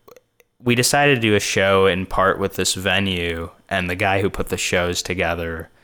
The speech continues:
was like, "Hey, why don't you, the five of you do improv?" And, um, this person who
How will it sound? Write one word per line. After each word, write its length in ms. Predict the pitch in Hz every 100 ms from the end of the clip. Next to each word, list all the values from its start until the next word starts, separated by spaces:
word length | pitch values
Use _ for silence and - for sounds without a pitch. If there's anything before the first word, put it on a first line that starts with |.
| _ _ _ _
was 120 | 98
like, 160 | 92 -
"Hey, 320 | 135 113 92
why 160 | 95 101
don't 220 | 98 -
you, 60 | - - -
the 140 | - 95
five 440 | - 104 98 101
of 180 | 92 95
you 540 | 95 92 90 85 87 - _ _ _ _ _ _
do 220 | 101 95
improv?" 880 | - 92 95 - 85 82 82 80 - -
And, 500 | 90 87 85 82 87 - _ _ _ -
um, 520 | 87 82 80 80 80 - _ _ _ _ - -
this 140 | 101
person 340 | - 101 101 95
who 220 | 85